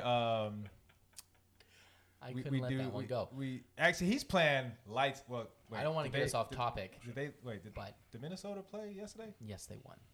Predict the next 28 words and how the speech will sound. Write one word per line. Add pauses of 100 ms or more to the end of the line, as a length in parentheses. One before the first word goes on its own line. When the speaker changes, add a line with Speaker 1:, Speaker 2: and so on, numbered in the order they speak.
(120)
Speaker 1:
Damn, (500)
they
playing,
okay. (280)
We're
Speaker 2:
We're
Speaker 1:
not
Speaker 2:
not,
we're
Speaker 1:
talking
Speaker 2:
not
getting
Speaker 1:
about,
Speaker 2:
off
Speaker 1:
we
are
Speaker 2:
topic.
Speaker 1:
not
Speaker 2:
I
Speaker 1:
talking
Speaker 2:
just
had
Speaker 1:
about
Speaker 2:
to
throw
that
in
'cause